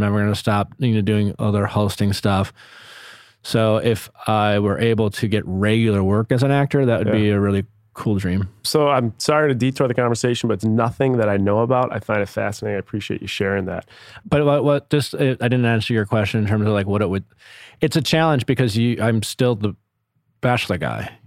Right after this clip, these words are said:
Speaker 1: you know?
Speaker 2: Yeah, it's
Speaker 1: It's,
Speaker 2: so hard to break
Speaker 1: it's,
Speaker 2: out
Speaker 1: it's
Speaker 2: of
Speaker 1: so
Speaker 2: that.
Speaker 1: hard to break, and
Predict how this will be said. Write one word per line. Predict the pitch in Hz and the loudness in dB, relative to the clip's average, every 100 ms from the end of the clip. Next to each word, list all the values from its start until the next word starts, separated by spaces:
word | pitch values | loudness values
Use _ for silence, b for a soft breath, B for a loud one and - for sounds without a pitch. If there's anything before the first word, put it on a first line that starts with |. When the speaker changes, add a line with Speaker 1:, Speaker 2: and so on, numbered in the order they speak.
| - | -4
Speaker 1:
you | 110 | 0
know? | 107 117 | 2 4
Speaker 2:
Yeah, | 127 104 | 2 2
it's | 120 | 0
Speaker 1:
It's, | - | 0
Speaker 2:
so | 143 | 0
hard | 117 131 | 2 0
to | 117 | 0
break | 110 113 | 0 0
Speaker 1:
it's, | 113 | 2
Speaker 2:
out | 135 | 2
Speaker 1:
it's | 143 | 4
Speaker 2:
of | |
Speaker 1:
so | 139 | 4
Speaker 2:
that. | 120 | 4
Speaker 1:
hard | 123 117 | 2 2
to | |
break, | 107 123 123 117 - | 2 2 2 -2 -4
and | 117 110 107 104 104 101 | 0 2 2 2 2 0